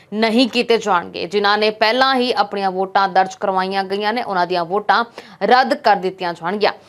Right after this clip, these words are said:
ਇਸ ਤੋਂ ਇਲਾਵਾ ਕਿਸੇ ਵੀ ਪ੍ਰਵਾਸੀ ਨੂੰ ਰਾਤ ਨੂੰ ਪਿੰਡ ਦੇ ਆਲੇ ਦੁਆਲੇ ਜਾਂ ਫਿਰ ਚੌਰਾਹਿਆਂ ਤੇ ਉੱਤੇ, ਅ, ਘੁੰਮਣ ਦੀ ਇਜਾਜ਼ਤ ਨਹੀਂ ਹੋਵੇਗੀ। ਇਸ ਦੇ ਨਾਲ ਹੀ ਇੱਕ ਬਹੁਤ ਹੀ ਵੱਡੀ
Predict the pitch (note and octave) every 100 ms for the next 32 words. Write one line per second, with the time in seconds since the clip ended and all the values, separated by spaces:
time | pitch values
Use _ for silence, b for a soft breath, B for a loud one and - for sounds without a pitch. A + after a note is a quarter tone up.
0 | A3 F#3+ A#3+ D4 D4 C#4+ E4 E4+ D4+ D4
1 | G4 F4+ A3 G#3 F#3 F#3 A3+ A3+ A3+ F#3+
2 | F#3+ G3+ A#3 B3+ B3+ F#3 - A3+ A#3 A3+
3 | A#3+ G3+ G3 G#3 G#3 G3 F#3+ G#3 G#3 F#3
4 | F3+ G3+ G3 F3+ F3+ G3 G#3 F#3+ F#3 F3+
5 | F3+ F#3+ G3 G#3+ B B B G3 G#3 C4
6 | G#3 A#3 A3+ G#3 G3 F#3 G3+ A3 A3 A#3+
7 | B B - A#3 B3+ A#3+ F3 F#3 F3 E3+
8 | E3+ A3+ D4+ C#4+ C4+ D4 D4+ - B3 G#3
9 | G#3+ A#3+ C4+ C#4+ G#3+ G3 G#3 B3+